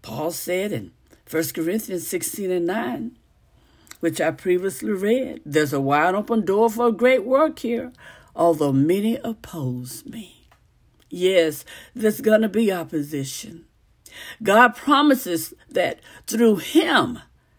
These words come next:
you can overcome any opposition that the enemy brings your way. Amen? Know that. Trust God.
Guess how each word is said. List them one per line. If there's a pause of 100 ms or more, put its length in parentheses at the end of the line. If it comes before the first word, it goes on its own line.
(360)
you
can
overcome
any
opposition
that
the
enemy
brings
your
way.
Amen?
Know
that. (420)
Trust
God.